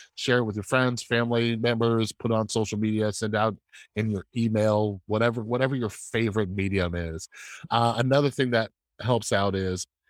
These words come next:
is leaving a rating and review over on Apple Podcasts. All this stuff really helps out with the algorithms too, to help us reach more people and grow this lovely community.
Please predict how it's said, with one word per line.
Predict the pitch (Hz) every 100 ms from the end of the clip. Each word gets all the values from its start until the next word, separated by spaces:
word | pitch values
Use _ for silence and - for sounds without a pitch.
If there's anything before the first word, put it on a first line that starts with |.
| -
is | 101 95
leaving | 110 117 117 107
a |
rating | 104 98 101 101
and | 95
review | 90 92 90 85
over | 98 98
on | 92
Apple | 87 92 85
Podcasts. | - 82 80 87 78 76 - _ _
All | 120 147
this | 160
stuff | - 120 -
really | 107 113
helps | 110 107 113
out | 104
with | 98
the |
algorithms | 90 101 104 104 98 92
too, | - 104
to | 92
help | 98 98
us | 92 - - - _
reach | 117 113 110
more | 104
people | - 113 120 107
and | 92
grow | - 101
this | 104 92 -
lovely | 92 92 92 85
community. | 90 85 80 78 78